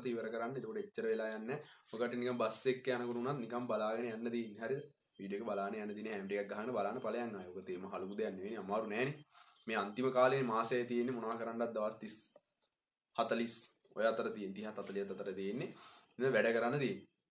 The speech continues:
හරි. වැඩ විතරයි තියෙන්න ඕනේ. වෙන වැඩ බෑ. වැඩ කරපන්. මේ ගේමක් ගහගන්න පුළුවන්. මම මේ තිහේ ඉඳන්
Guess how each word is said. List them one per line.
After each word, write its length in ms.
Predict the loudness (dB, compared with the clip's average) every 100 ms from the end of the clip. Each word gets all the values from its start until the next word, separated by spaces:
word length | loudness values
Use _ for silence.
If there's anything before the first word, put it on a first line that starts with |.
| _
හරි. 120 | -16 -8
වැඩ 200 | 0 2
විතරයි 380 | 2 2 4 4
තියෙන්න 300 | 2 -2 -4
ඕනේ. 240 | -4 -2
වෙන 160 | -2 -2
වැඩ 180 | -2 -2 -4 -10 _
බෑ. 240 | -4 -4 -8 -16 -14
වැඩ 220 | -4 -4
කරපන්. 320 | -2 -2 -4 -4 -12 _ _ _ -8
මේ 220 | -2 0 0
ගේමක් 340 | 0 0 0 0
ගහගන්න 340 | -2 -2 -2
පුළුවන්. 300 | -4 -2 -2
මම 160 | -2 -4
මේ 120 | -6
තිහේ 260 | -4 -4 -2
ඉඳන් 220 | -2